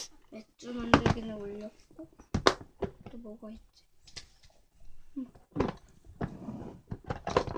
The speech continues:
여기 있는 거. 나 새로 만든 거는 일단은 이건가? 당신요.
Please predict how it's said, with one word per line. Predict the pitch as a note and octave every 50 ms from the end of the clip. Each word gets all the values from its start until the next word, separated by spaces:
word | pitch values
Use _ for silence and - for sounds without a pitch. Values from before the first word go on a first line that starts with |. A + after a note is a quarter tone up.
| - - - - -
여기 | A3 G#3+ - - A3+
있는 | G#3+ - G3+
거. | - - - - - - - - - - - - - - - _ - - - - - - - - - - _ _ _ - - - - - - - - - - - - - - - - - - - - - - - - -
나 | A3+
새로 | - - D4 E4+ E4+ F4+ F#4
만든 | F4 E4 D4 C4 B3 A#3+ A#3+ A#3
거는 | A3 A3 A3+ A#3 A#3+ A#3 A3 A3
일단은 | A3 A#3+ - - - A3+ A3 A3 B3+ C4+ B3+ G3 C#3+ - _ _ - - - - _ - - _ _ - - - - _ _ _ - - - - - _ _ _ _ _ _ _ _ _ _ _ _ _ _ _ _ _ _ _ _ _ - - - - - - - - - - - _ _ _ _ _ _
이건가? | C4+ A#3 A#3+ A#3+ A3 G#3 G3+ G#3 B3 D4 F#4+ - _ - _ _ _ _ _ - - - _ _ - - _ - _ - - _ _ _ _ _ _ _ _ _ _ - _ _ _ _ _ _ - _ - - - _ _ _ _
당신요. | - - - - - - - - -